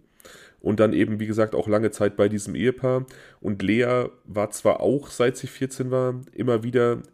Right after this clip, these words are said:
in Lohn und Brot, wechselte aber quasi so im Halbjahrestakt ihre Arbeitgeber, weil halt immer irgendwas vorgefallen ist. Und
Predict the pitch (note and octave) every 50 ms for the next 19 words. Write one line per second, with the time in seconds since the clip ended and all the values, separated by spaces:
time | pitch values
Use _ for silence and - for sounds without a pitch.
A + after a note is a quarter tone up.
0 | _ - - A#2 A2+ A2 A2 A#2+ C3 C3+ B2+ G2+ A#2 A2+ - - - - A#2 A2+
1 | A#2+ B2+ B2+ - - - - - - _ _ - - - - - - - B2+ G#2+
2 | - - - G#2 G#2+ G2 - - - G2+ G#2+ G#2+ G#2+ G2+ G#2 G#2 F#2+ - - G2+
3 | A2 A2 G#2+ G#2+ G2+ G2 - A2+ A2+ B2+ B2+ A2 G#2 G2+ G2+ G2+ G2+ G#2 G2+ -
4 | - - G#2+ - - - D2+ F2 G2+ F2 D2+ A2 G2 G2 F#2+ F#2+ - - G2+ G2
5 | G2+ F#2+ G2+ G#2 A2 A2 G#2 E2+ - G#2+ G#2+ F#2 - E2 G2+ A2 G2+ - G2+ G#2
6 | - - - - G#2 G2+ G2+ - - - F#2 F2+ F#2 F2+ - - D2 G2 F#2+ -